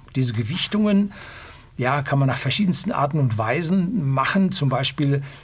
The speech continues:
nach der Genauigkeit, wie die Vorhersageinstitute das in der Vergangenheit getroffen haben. Da gibt's also welche, die sind gut und manche sind besser, ne? Oder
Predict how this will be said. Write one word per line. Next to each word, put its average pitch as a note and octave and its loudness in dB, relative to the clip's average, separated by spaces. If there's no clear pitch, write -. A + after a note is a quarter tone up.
nach B2+ -2
der - 0
Genauigkeit, C3+ 0
wie C#3 0
die C3+ 0
Vorhersageinstitute C3+ -2
das C3+ -2
in B3 0
der C3 0
Vergangenheit C#3 0
getroffen - -4
haben. - -12
Da - -12
gibt's - -4
also A2 -4
welche, B2 -2
die - -6
sind G#2+ -4
gut - -2
und A#3+ -4
manche E3 -6
sind E3 -6
besser, - -4
ne? F#3+ -2
Oder C#3 4